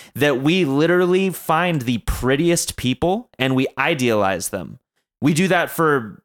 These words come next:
our entire lives pretty much. And we have since, like, the beginning of commercialism, whether it be in, like, newspapers, whether it be, like, models and, like, you know, pinup magazines. It's like,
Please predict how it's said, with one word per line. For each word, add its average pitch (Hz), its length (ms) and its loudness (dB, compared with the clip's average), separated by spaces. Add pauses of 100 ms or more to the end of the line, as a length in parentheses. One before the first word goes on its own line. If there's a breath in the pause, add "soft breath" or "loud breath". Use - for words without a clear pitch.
(760)
our 165 120 4
entire 185 440 0
lives 196 340 0
pretty 113 240 -2
much. 104 280 -4
And 135 100 -2
we 143 100 2
have 170 260 0
since, 143 280 -2
like, 120 240 -2
the 120 160 -2
beginning 139 680 0
of 117 320 -2 (400 loud breath)
commercialism, 127 1120 0
whether 143 300 2
it 123 160 0
be 139 220 2
in, 120 100 0
like, 107 220 0
newspapers, 165 1000 0
whether 120 300 2
it 107 120 -2
be, 110 160 0
like, 98 240 -2
models 117 600 0
and, 110 100 -2
like, 98 280 -4
you 107 40 -6
know, 98 120 -6
pinup 135 340 -6
magazines. 160 720 -4 (380 loud breath)
It's 139 200 0
like, 139 480 -2